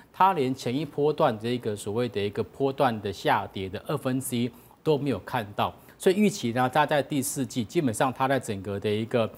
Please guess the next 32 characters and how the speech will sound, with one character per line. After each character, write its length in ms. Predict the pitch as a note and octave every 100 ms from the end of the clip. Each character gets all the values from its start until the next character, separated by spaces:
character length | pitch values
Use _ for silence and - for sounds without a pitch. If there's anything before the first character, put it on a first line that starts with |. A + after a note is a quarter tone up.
| - -
汇 140 | E3
率 100 | D3
上 220 | C3+ C3 C3+
应 100 | C#3+
该 160 | C#3+
都 160 | C#3+ D3
还 220 | - A2+
有 100 | A2+
升 260 | F#2+ B2+ B2+
值 220 | - F#2+
的 120 | G#2
一 100 | G2
个 100 | G2+
机 320 | F#2 - G2+
会。 260 | G2 C3 F#2 - -
OK， 300 | A#2 A#2 G#2 - - -
所 140 | G#3+
以 20 | G3
按 140 | G3+
照 160 | G#3 G3
这 140 | A3+
样 160 | F#3 D#3+
子 160 | B2+
的 180 | A2 B2
一 180 | B2+ C#3
个 240 | D3 C3
展 240 | A#2 - A#2
望 120 | C#3
来 160 | G#2+
看 180 | - C3+
的 80 | A2
话， 240 | A#2 B2